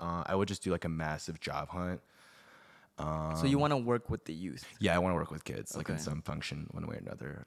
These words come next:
Speaker 2: Okay.
Speaker 1: Um,
Speaker 2: Is there any particular reason for that?
Speaker 1: Uh, I just love children.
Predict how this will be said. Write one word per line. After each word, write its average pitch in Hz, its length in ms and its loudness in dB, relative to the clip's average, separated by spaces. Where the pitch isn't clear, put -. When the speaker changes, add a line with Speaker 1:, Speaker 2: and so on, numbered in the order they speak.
Speaker 2:
Okay. 78 400 -2
Speaker 1:
Um, 80 120 -4
Speaker 2:
Is 117 180 -6
there 117 160 0
any 113 160 -2
particular 110 500 0
reason 95 240 -6
for 107 100 -8
that? 117 180 -4
Speaker 1:
Uh, 101 340 6
I 156 80 8
just 135 220 4
love 90 180 6
children. 95 680 2